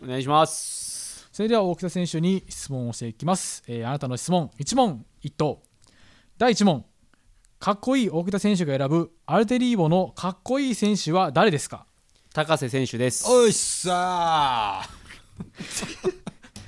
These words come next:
Speaker 2: 第二問、選手兼クラブスタッフとして働いていると聞きましたが、どんな仕事をしていますか？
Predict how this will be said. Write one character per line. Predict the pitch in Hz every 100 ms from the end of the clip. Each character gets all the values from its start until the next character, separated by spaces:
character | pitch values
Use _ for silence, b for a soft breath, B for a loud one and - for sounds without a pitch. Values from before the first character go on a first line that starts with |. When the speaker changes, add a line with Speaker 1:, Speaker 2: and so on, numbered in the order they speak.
| B
Speaker 2:
第 | 202 220
二 | 240
問、 | 185 113 B B _ - B B B - - _
選 | - 247 262
手 | 202
兼 | 208 220 143
ク | -
ラ | 190
ブ | 190
ス | 185
タ | 214
ッ |
フ | -
と | 156
し | -
て | 214
働 | 175 175 180 175
い |
て | 180
い | 180
る |
と | 165
聞 | -
き | 151
ま | 156
し |
た | 135
が、 | 135 170 -
ど | 247
ん | 294
な | 214
仕 | 156
事 | 147 143
を |
し | 139
て | 131
い |
ま | 127
す | 135
か？ | - 160